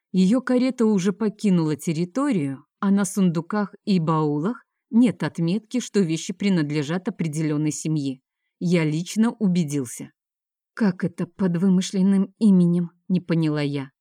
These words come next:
"Для всех вы будете, к примеру, леди Альфа, Бета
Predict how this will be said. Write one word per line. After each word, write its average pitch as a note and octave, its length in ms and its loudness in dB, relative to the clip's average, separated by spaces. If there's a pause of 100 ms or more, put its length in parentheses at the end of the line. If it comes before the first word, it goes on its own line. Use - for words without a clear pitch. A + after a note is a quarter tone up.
(480)
"Для F#3+ 180 2
всех E4+ 280 -6
вы B3+ 120 4
будете, G#3 380 0
к - 100 -12
примеру, F#3 560 2
леди F3+ 500 2
Альфа, D3+ 420 -6 (340)
Бета D#3+ 520 -2